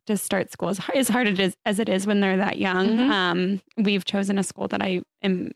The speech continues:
Speaker 1: incredibly comfortable with. I
Speaker 2: Mm-hmm.
Speaker 1: love the teachers there. They provide so much, you know, enrichment for the kids, and, and Claire really thrives there. So seeing Brooke give that a go is, I think,
Speaker 2: Mm-hmm.
Speaker 1: is gonna be pretty exciting as well.
Speaker 2: There is something special about having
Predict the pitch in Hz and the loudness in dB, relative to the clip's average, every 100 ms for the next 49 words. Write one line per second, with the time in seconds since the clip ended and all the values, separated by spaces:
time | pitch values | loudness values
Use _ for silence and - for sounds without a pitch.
0 | _ 208 196 - 254 233 226 202 190 190 | _ -2 -2 0 0 2 0 0 -2 -2
1 | 190 - - 185 196 196 202 208 202 - | -2 -2 -4 0 2 0 0 0 0 0
2 | 196 196 190 190 185 226 - 185 - 233 | 0 0 0 0 0 -4 -4 -4 -2 -2
3 | 190 - _ _ _ _ _ - - - | -4 -6 _ _ _ _ _ -10 -6 -2
4 | 220 220 220 202 - - - _ _ - | 0 2 2 0 0 0 -2 _ _ -20
5 | - - _ _ 214 202 196 190 - 196 | -20 -20 _ _ 2 2 2 0 0 0
6 | 180 - 196 190 196 185 180 175 - 170 | 0 -4 -4 -4 -2 0 -2 -4 -2 0
7 | 170 165 - 185 - 196 202 190 220 220 | 0 -2 -2 -2 -2 -4 -2 0 0 0
8 | 233 233 214 240 233 226 240 226 254 233 | -2 -2 -4 -4 -2 -2 -4 -4 0 2
9 | 226 208 208 196 - _ 240 202 202 233 | 2 2 -2 -4 -8 _ -4 -2 -2 -2
10 | 190 214 240 214 214 180 180 190 185 175 | -2 -2 -2 0 0 0 -2 -2 -4 -2
11 | 180 - - - - - - - 202 - | -2 -4 -6 -10 -8 -8 -6 -4 -6 -4
12 | 247 285 370 - 359 294 240 - 226 - | 0 2 0 0 0 2 0 -2 -2 0
13 | 208 - 185 190 180 175 175 202 190 180 | 0 -2 -2 -2 0 -2 -2 -2 -2 -2